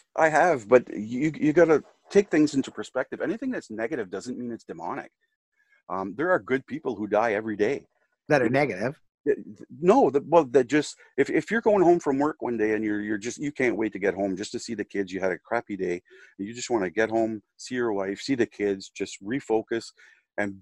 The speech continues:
Speaker 1: boom, out of nowhere, this guy freaking T-bones you because he's drinking and driving or something, and you're gone. Now,
Speaker 2: Right, so that's gonna
Speaker 1: you're
Speaker 2: lead
Speaker 1: gonna be, you're gonna be
Speaker 2: you're pissed.
Speaker 1: seriously pissed off because all you <laughs> wanted to do was go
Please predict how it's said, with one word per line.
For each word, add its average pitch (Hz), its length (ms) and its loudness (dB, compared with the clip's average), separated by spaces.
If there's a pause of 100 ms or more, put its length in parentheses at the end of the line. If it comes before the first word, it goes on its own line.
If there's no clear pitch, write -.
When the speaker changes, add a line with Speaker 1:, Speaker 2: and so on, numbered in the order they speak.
Speaker 1:
boom, 165 320 6
out 156 140 6
of 135 80 4
nowhere, 123 360 6
this 98 200 2
guy 101 200 6
freaking 98 380 -2
T-bones 92 500 -2
you 85 140 -6 (720)
because 104 260 -6
he's 98 160 -12
drinking 110 340 -6
and 85 100 -10
driving 101 380 -2
or 82 80 -10
something, 87 480 -10
and 107 160 -8
you're 127 140 -8
gone. 120 400 -4 (1400)
Now, 110 360 4
Speaker 2:
Right, 180 280 10
so 165 100 0
that's 175 220 8
gonna 151 160 4
Speaker 1:
you're 190 80 12
Speaker 2:
lead 226 60 6
Speaker 1:
gonna 233 160 4
be, 127 160 -10 (180)
you're 151 160 4
gonna 220 200 0
be 135 100 -2
Speaker 2:
you're 160 100 2
pissed. - 120 -10
Speaker 1:
seriously 190 500 6
pissed 123 340 2
off 165 400 0 (500)
because 117 280 6
all 147 120 12
you 185 220 10
<laughs> - 40 8
wanted 190 260 12
to - 100 4
do 120 160 2
was 104 180 0
go 120 160 10